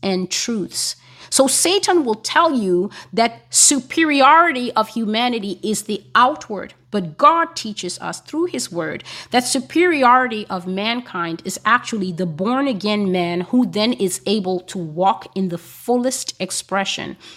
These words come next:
of the Spirit of God. So even if such a man is aging by the time he reaches this higher level of Christianity,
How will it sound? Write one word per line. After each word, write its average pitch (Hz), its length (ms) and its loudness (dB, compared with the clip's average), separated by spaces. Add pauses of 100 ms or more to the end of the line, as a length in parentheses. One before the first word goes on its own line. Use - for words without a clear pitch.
(120)
of 170 140 -6
the 170 80 -2
Spirit 185 420 -4
of 160 140 -10
God. 180 380 -2 (240)
So 226 240 0
even 294 260 2
if 285 80 -2
such 294 320 -2
a 285 60 0
man 196 420 -2
is 185 240 -4 (140)
aging 196 640 -4 (160)
by 190 140 2
the 185 100 -2
time 214 320 -4
he 208 160 -4
reaches 208 580 -6
this 180 180 -6
higher 226 580 -2
level 185 460 -4
of - 160 -14
Christianity, 196 760 -2